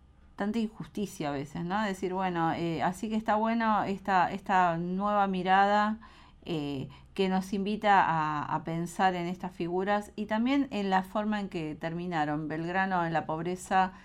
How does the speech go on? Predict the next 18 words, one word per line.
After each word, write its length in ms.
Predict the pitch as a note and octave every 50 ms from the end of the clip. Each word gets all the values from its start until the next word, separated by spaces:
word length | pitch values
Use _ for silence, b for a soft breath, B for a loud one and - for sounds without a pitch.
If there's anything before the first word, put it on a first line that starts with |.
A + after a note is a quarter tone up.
| B B B B B -
eh, 400 | - E3 D#3+ D3+ D3+ D3 C#3+ C#3+ C#3+
dándole 420 | - D#3+ E3+ E3+ E3 E3 E3 F3 E3+
su 180 | - F3+ E3+
reloj 420 | F3 E3+ E3 E3+ F3+ F3 F3 - F3
al 220 | D#3 D3+ C#3+ C#3+
médico 440 | D#3 D#3+ E3 E3+ E3+ E3 - D#3+ D#3
para 260 | - C3+ C#3 C#3+ C#3
pagarle, 720 | - C#3+ D3 D3+ D3+ D3+ D3+ D#3 D#3 C#3+ C#3 C3 B2+ C3 D#3 E3 B B B B B B B B - -
eh, 360 | - D#3 D3 C#3+ C#3 C3 - C3+
los 180 | D3+ D3+ D#3 D#3
servicios, 800 | - D#3+ D#3 D#3+ E3+ F3 E3+ - - F#3+ F#3 F#3 F#3 F#3 - B B B B B B B - -
y 60 | -
San 200 | - - F3+ E3+
Martín 280 | D#3+ D#3+ D#3+ F3+ F#3 F3+
en 140 | F3 E3+ E3
el 140 | D#3+ D#3 D3+
exilio. 680 | D#3 - - - G3 F#3 F3+ F3+ F3+ F3+ F3 F3+ F3+ B B B B B B B - -
Eh, 440 | - D#3+ D#3+ D#3 D3+ D3+ D3 -